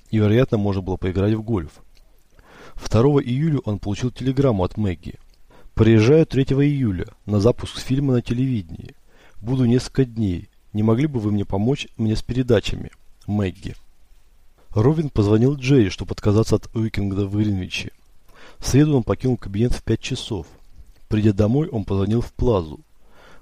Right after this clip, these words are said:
Мэгги уже два часа как приехала, но ушла на запись Джонни Карсон Шоу. Он позвонил ей в четверг, она вышла. Он попросил оставить ей записку и пошёл играть в гольф.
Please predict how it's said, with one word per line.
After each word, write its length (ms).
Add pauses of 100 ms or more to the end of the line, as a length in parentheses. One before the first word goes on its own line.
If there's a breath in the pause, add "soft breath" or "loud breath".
Мэгги 280
уже 160
два 180
часа 260
как 100
приехала, 720
но 160
ушла 340
на 80
запись 320
Джонни 320
Карсон 440
Шоу. 380 (880 soft breath)
Он 140
позвонил 380
ей 120
в 60
четверг, 680
она 200
вышла. 480 (440 soft breath)
Он 120
попросил 460
оставить 340
ей 80
записку 440
и 20
пошёл 280
играть 220
в 80
гольф. 300